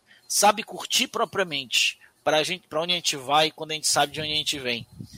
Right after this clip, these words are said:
E eu não tenho nenhuma vergonha de ter comido o pão que o diabo amassou nos anos de Fortaleza. Então, dois, é, dois mil e vinte e um, pra mim, é uma coroação disso, porque a gente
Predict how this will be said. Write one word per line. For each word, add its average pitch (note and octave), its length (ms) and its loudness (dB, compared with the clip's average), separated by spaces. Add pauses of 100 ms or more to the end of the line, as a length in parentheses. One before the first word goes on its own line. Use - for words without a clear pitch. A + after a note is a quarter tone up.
(420)
E C3 60 -2
eu E3+ 100 2
não E3+ 180 -4
tenho G#3 280 -2
nenhuma G#3+ 440 0
vergonha D3 600 -2 (540)
de C3 200 -6
ter - 180 -4
comido D#3+ 380 -6
o D3+ 40 -6
pão D#3+ 180 0
que D#3+ 120 -6
o D3 40 -4
diabo D3 200 4
amassou C#3+ 380 0
nos C#3+ 180 -2
anos C#3 120 -6
de C#3 80 -8
Fortaleza. A2+ 600 -2 (800)
Então, C#3+ 360 -2
dois, C#3 320 -2 (120)
é, B2 200 0
dois D3 220 -2
mil F3 100 -2
e E3+ 40 -2
vinte E3 240 -2
e D#3+ 60 -2
um, G#3 140 -6
pra D#3+ 200 0
mim, F3 80 -6
é - 20 -4
uma F#3 80 -2
coroação E3+ 680 6
disso, C3 260 -2
porque - 140 -6
a - 20 -6
gente - 320 0